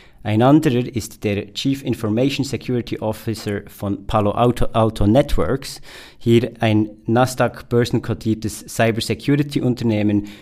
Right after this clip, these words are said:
mit über sieben Milliarden Umsatz pro Jahr. Dazu kamen viele spannende Ang-, wie-, weitere spannende Angels mit einem ähnlichen Ba-, Background und Profil.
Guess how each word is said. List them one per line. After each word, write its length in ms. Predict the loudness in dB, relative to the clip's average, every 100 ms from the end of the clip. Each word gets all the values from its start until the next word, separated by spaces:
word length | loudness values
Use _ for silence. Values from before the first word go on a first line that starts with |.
| -8
mit 200 | -2 -2
über 320 | -4 -2 -2 -2
sieben 360 | -2 2 4
Milliarden 580 | 4 2 0 0 -2 -4
Umsatz 460 | 0 2 2 -4 -6
pro 140 | -10
Jahr. 260 | -10 -10 -14 -16 -20 _ -20 -20 -20 _ -20 -10 -4
Dazu 280 | 2 2
kamen 400 | 4 4 4 4
viele 520 | 0 2 4 4 2 -8 -14
spannende 800 | -10 0 2 4 2 2 0 -2
Ang-, 380 | 2 2 2 -2
wie-, 180 | -2 2
weitere 300 | 0 2 -2
spannende 480 | 2 2 2 2 0
Angels 480 | 2 0 -2 -8 -10 -20 -10
mit 120 | -4
einem 200 | -2 -2
ähnlichen 460 | 0 2 2 0 -2
Ba-, 240 | -2 -4
Background 560 | -2 -2 -2 -4 -4 -4
und 160 | -8
Profil. 480 | -8 -10 -10 -14 -14